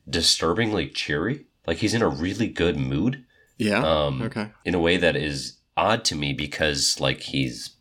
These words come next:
Speaker 1: blind
Speaker 2: Right,
Speaker 1: now.
Speaker 2: yeah, he's blind, and then, like, yeah, you're right, because it's, like, a panel later, he discovers that his other senses are heightened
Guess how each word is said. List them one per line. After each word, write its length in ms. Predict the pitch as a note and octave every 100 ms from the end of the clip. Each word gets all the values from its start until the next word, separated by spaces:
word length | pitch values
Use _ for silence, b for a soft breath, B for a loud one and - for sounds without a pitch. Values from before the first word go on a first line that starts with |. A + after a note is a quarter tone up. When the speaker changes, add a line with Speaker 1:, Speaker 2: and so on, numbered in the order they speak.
| _
Speaker 1:
blind 320 | B2 B2 G#2
Speaker 2:
Right, 60 | -
Speaker 1:
now. 40 | -
Speaker 2:
yeah, 140 | G2+
he's 200 | G#2+ C#3+
blind, 360 | D3 D3 D3 C#3
and 180 | A#2
then, 140 | B2 A#2
like, 280 | G2+ F#2+ -
yeah, 120 | C3
you're 120 | B2+
right, 240 | C3+ A#2 G2+
because 220 | G#2 A2
it's, 180 | G2+ -
like, 180 | G2+ -
a 100 | A#2
panel 320 | A#2 D3+ D3
later, 220 | B2 B2
he 120 | G#2 G#2+
discovers 600 | A2 - A#2 A2+ A2 -
that 260 | G2+ - _ _ -
his 200 | A#2 G#2+
other 180 | A#2 A2+
senses 520 | - G2+ G2 G2+ F#2+ -
are 280 | G2+ F#2 - _ _ _
heightened 640 | - - A#2 - F#2+ G2+